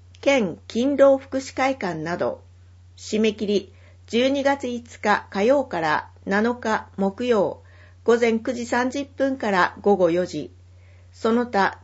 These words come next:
抽選会は十二月十三日水曜。問い合わせ、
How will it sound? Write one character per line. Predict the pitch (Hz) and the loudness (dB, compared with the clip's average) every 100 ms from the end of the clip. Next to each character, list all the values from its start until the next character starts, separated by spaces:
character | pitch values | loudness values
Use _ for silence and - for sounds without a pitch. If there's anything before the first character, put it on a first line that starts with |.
| - | -8
抽 | - 285 | 0 0
選 | 285 294 294 | 0 -4 -4
会 | - 196 170 | -2 0 0
は | 143 131 - - | 0 0 -4 -14
十 | - 226 | -2 0
二 | 254 254 | 2 0
月 | 262 262 | -2 -4
十 | 226 262 269 | -4 -2 -2
三 | 254 214 | -2 -2
日 | 185 170 - 165 | -2 -6 -6 -8
水 | - - 226 233 | -8 -6 -4 2
曜。 | 214 175 135 - - - - - | 2 2 0 -10 -20 -20 -20 -6
問 | 226 247 | 2 4
い | 247 | 4
合 | 240 | 0
わ | 233 | -2
せ、 | 226 220 214 | -2 2 2